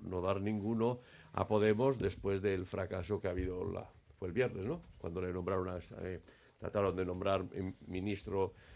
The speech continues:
eh, a, a uno de Podemos, o que fue de uno de los candidatos, y al final la, eh, él se ha apartado de la, de la política. Por tanto, aquí se están ajustando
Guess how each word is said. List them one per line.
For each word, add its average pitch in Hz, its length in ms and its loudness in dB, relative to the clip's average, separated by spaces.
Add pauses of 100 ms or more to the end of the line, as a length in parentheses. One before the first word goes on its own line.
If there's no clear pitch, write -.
(220)
eh, 90 480 -2
a, 87 320 -2
a 87 220 -2
uno 95 280 0
de 90 80 0
Podemos, 95 440 0
o 90 80 -4
que 87 60 -8
fue 92 180 -4
de 98 180 0
uno 98 100 -2
de 92 80 0
los 90 80 -6
candidatos, 92 480 -4
y 90 40 -6
al 85 60 -8
final 90 220 -6
la, 80 200 -8 (440)
eh, 87 400 -8 (500)
él 90 120 -6
se 98 140 -4
ha - 20 0
apartado 87 480 -6
de 82 100 -8
la, 78 260 -12
de 87 100 -8
la 82 120 -8
política. 67 440 -12 (760)
Por - 120 -12
tanto, 101 420 -6 (320)
aquí 92 260 -2
se 101 100 0
están 104 200 -2
ajustando 101 600 2